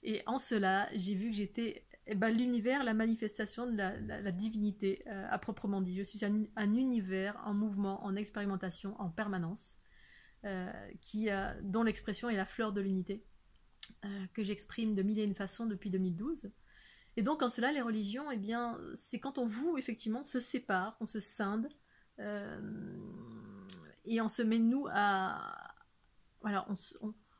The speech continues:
on est, on est dans une, un position, un positionnement... Un, une position de dévotion, euh, d'infériorité, et, et on reste dans ce, dans cette, euh, notion-là, mais surtout de séparation. C'est-à-dire, il y a,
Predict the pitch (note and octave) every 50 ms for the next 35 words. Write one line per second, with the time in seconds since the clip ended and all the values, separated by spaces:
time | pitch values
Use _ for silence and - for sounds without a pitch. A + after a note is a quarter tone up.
0 | _ _ - A3+ A3+ A#3 A#3+ B3+ C4 B3 - - G#3+ A3 A#3 B3 A#3 A3+ G#3+ G#3
1 | G#3+ A3 G#3+ G#3+ G3+ G#3 G#3+ G3+ - A#3+ A3+ A3+ A3+ - - - - G#3+ G#3+ G#3
2 | G3+ G3+ - D4 D4 C4+ C4+ C4 - C4 B3 A3 A3+ A#3 A#3+ B3+ C4 B3 A3 G#3
3 | - - - - - - - - - D4 D#4 D4+ D#4 C#4 B3+ A#3+ A#3 - D4 C#4+
4 | B3+ A3 F#3+ F3+ F3+ F#3+ C#4+ C4+ A#3+ B3+ B3 - - - G#3 G#3+ - - _ _
5 | _ _ _ _ _ _ _ - - _ - G#3 G3+ G3 G3 G3 G3 F#3+ F#3+ G3
6 | G3+ - G#3+ G#3 G3+ C4+ C#4+ C#4+ - C4+ B3 A#3 A3+ A3 A3 G#3 - - A3 A#3
7 | B3 - - - G3+ G3+ - A3+ G#3+ G#3+ G3 A3+ C4 C#4 B3+ A#3 A#3 A#3 - A3+
8 | G#3 F#3+ - - - G#3 - - - G#3 - _ - - F#3+ F3+ F3 F3 F3 F#3
9 | F#3+ G#3 A3+ G#3+ - A3+ G#3 F#3+ F#3+ G#3 G3+ - B3+ - D#4+ C#4 A#3 G#3+ - -
10 | - A3+ A3 - G#3 G3+ G3+ G3+ - G#3 - G#3 - - G#3 G3 A3+ C4 C4 A#3+
11 | A3 A3+ A#3+ C4